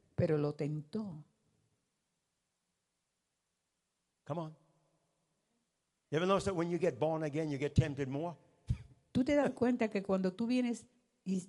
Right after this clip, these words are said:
Speaker 1: y eres nacido de nuevo, que vas a estar más tentado?
Speaker 2: Let me tell you how powerful the Word of God is.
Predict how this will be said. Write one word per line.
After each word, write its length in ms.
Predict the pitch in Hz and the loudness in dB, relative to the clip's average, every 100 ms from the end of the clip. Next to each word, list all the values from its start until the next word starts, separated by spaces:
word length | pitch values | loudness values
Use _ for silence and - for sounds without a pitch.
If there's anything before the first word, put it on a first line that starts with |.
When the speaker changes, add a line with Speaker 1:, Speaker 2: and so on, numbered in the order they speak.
| - | -4
Speaker 1:
y 180 | 190 202 | -2 0
eres 260 | 233 214 | 0 0
nacido 480 | 220 185 - 214 214 | 2 0 0 2 4
de 120 | 208 190 | 4 2
nuevo, 420 | 202 214 208 196 | 4 4 4 2
que 140 | 170 | 0
vas 180 | 165 180 | 0 0
a 60 | 202 | -2
estar 380 | - - 190 | -4 -4 -2
más 400 | 180 185 214 208 - | -2 0 -2 -2 -4
tentado? 760 | 185 165 - 190 233 226 226 - _ - | -2 -2 -4 -4 -2 -4 -6 -14 _ -2
Speaker 2:
Let 140 | 262 | -2
me 80 | 320 | 2
tell 180 | - 262 | 4 4
you 40 | |
how 180 | 185 196 | 0 -4
powerful 440 | - 180 175 139 135 | -4 -2 -2 -2 -2
the 80 | |
Word 220 | 127 123 110 | 0 0 -2
of 100 | 101 | -4
God 220 | 90 82 | -4 -6
is. 320 | 76 - | -12 -20